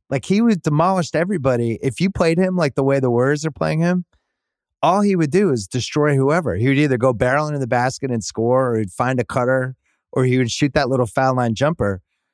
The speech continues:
And the Warriors are now in his head to the point that he's a fucking mess. He looks like one of the Plumlee brothers. Like, how did this happen?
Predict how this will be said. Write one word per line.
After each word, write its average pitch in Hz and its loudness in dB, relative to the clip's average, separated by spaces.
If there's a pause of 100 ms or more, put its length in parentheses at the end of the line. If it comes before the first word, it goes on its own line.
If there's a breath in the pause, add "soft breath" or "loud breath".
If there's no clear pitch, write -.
(600)
And 135 2
the 131 4
Warriors 165 2
are 139 -2
now 135 0
in 127 0
his 120 -2
head 185 -2
to 170 -4
the 131 -2
point 120 -2
that 113 0
he's 170 0
a 180 -6
fucking 139 -2
mess. 170 0
He 135 0
looks 147 -2
like 143 0
one 147 2
of 123 -2
the - -6
Plumlee 185 0
brothers. 80 -6 (280)
Like, 156 -2 (220)
how 190 2
did 254 -2
this - 0
happen? 214 0